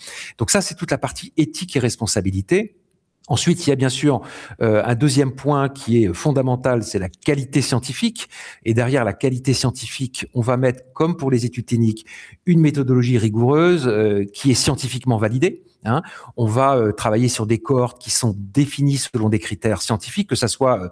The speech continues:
euh, en termes de volume, en termes de représentativité, euh, de critères d'inclusion, de non-inclusion, de washout, bref, ou même de placebo. Donc, tous les critères qui sont les critères d'une étude qui est solide scientifiquement. On va mettre derrière aussi des, des outils de mesure qui sont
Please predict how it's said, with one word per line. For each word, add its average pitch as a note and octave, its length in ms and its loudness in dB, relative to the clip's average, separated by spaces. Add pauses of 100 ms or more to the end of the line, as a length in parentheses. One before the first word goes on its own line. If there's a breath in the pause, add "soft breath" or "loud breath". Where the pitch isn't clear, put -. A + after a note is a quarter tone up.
(360 loud breath)
euh, G2+ 80 2
en G#2+ 120 2
termes A2 200 -2
de G#2+ 100 0
volume, D3 500 4
en A2 100 2
termes G2+ 260 -2
de F#2+ 80 -2
représentativité, A#2 1300 0 (280 loud breath)
euh, G#2 100 0
de A2+ 120 2
critères A2+ 360 -2
d'inclusion, B2 640 0
de A2 160 2
non-inclusion, G#2+ 720 2
de B2 100 0
washout, B2+ 540 0
bref, A#2+ 340 0 (260 loud breath)
ou A#2 60 -4
même A2+ 120 2
de G#2+ 80 2
placebo. C#3 500 2
Donc, C3 220 -2 (240 loud breath)
tous A3+ 160 4
les G3 100 4
critères B2+ 640 0
qui - 100 -14
sont - 120 -6
les G#2 80 2
critères G#2 380 -2
d'une G2+ 180 -2
étude A2+ 360 -2
qui - 200 -2
est F2+ 80 0
solide C3+ 480 2
scientifiquement. A2+ 800 -4 (840 loud breath)
On D#3+ 60 2
va D3 140 4
mettre C#3+ 180 2
derrière B2 280 0
aussi A#2 220 -2
des, A2 120 2
des G#2+ 240 2
outils A#2 220 -2
de A2+ 60 0
mesure A2 360 2
qui G#2+ 100 -6
sont F#2+ 220 0